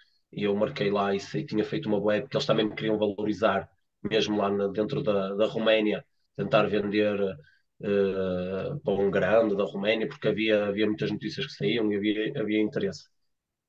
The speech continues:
Mas pronto, eu já tinha decidido que não iria ficar lá na Roménia, até porque a minha família não se adaptou bem, apesar de eu, deste, disto tudo que aconteceu, até me ter adaptado bem, <laughs> que é um bocadinho contraditório, acabei por fazer um, uma época positiva,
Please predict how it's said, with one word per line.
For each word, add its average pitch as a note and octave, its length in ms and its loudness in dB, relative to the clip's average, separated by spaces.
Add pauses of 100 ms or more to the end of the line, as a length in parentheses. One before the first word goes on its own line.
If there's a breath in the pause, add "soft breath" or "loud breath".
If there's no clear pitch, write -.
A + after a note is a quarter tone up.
(260)
Mas A#2+ 200 4
pronto, C3 220 6
eu G#2+ 40 0
já A#2+ 120 2
tinha B2 180 0
decidido A#2+ 400 -2
que - 120 -6
não A#2+ 160 0
iria A#2 280 0
ficar A2+ 220 -2
lá A#2 120 2
na A2+ 100 2
Roménia, A2+ 340 0
até - 200 -2
porque - 160 -4
a - 40 2
minha A#2 160 -4
família A2 420 -2
não A2 80 -4
se - 120 -10
adaptou G#2+ 420 -2
bem, A#2 260 0
apesar A#2 440 2
de A#2+ 120 6
eu, A#2 120 8
deste, A#2+ 320 2
disto C#3+ 320 0
tudo C#3+ 140 6
que D3+ 60 4
aconteceu, B2+ 480 4
até B2+ 180 4
me A#2+ 80 2
ter A#2 160 2
adaptado G#2+ 560 0
bem, G#2+ 260 4
<laughs> - 600 -2
que B2+ 60 4
é - 20 8
um B2 60 8
bocadinho B2 320 4
contraditório, A2+ 720 4
acabei A#2 240 -2
por - 80 -12
fazer A2 300 0
um, G#2 260 0 (300)
uma G#2 200 2
época G#2+ 280 -2
positiva, A#2+ 600 -2